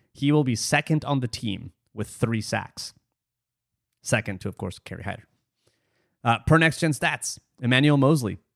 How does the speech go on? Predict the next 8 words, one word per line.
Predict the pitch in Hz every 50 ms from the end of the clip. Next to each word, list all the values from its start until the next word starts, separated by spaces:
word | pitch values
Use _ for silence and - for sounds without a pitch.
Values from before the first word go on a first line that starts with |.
| _ -
covered | - - 135 135 135 127 117 107 110
one | 139 143 135
hundred | 113 - - 170 185 208 190 233 240 202
and | 180 151 127
twenty-nine | - - - 208 214 214 - - 226 220 202 185 175 175 185 180 160 -
point | - - 185 185 165 - -
six | - - - 190 - - - -
yards | 127 123 123 113 90 78 - - - -